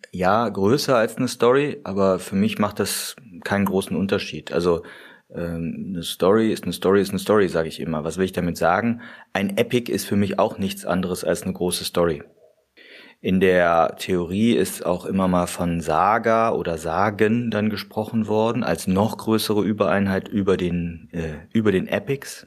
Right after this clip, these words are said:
also von der Hierarchie her Story, Epic,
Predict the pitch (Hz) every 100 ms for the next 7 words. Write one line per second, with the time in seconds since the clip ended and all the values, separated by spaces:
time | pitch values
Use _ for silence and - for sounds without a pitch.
0 | - - 82 76 - - - 87 82 80
1 | - _ - _ - 98 90 - 113 104
2 | 104 98 - - - - - 101 95 101
3 | 101 98 - _ _ _ _ _ _ -
4 | 90 90 92 87